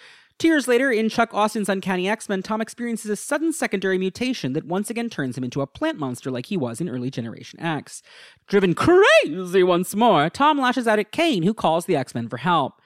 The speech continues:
Feeling betrayed, Tom abandons Kane, who ends up joining the X-Men. When Tom returns two years later as part of a new Brotherhood of Evil Mutants,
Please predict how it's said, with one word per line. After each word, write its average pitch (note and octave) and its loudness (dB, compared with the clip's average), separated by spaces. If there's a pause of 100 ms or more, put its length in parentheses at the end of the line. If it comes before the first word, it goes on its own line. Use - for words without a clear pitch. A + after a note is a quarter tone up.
(260)
Feeling D#3+ 2
betrayed, D#3+ -2
Tom G3 -4
abandons A3+ 0
Kane, A#2+ -8
who D#3+ -2
ends B2+ -6
up B2+ -6
joining C#3+ 0
the C#3 -2
X-Men. B2+ -4 (360)
When A3+ 0
Tom C#4 2
returns B3 -2
two - -6
years A3+ -2
later B3 2
as G3+ 2
part G#3 0
of F#3+ -2
a F#3+ 0
new G3 0
Brotherhood F3 0
of D3+ -2
Evil D3 -2
Mutants, G3+ -4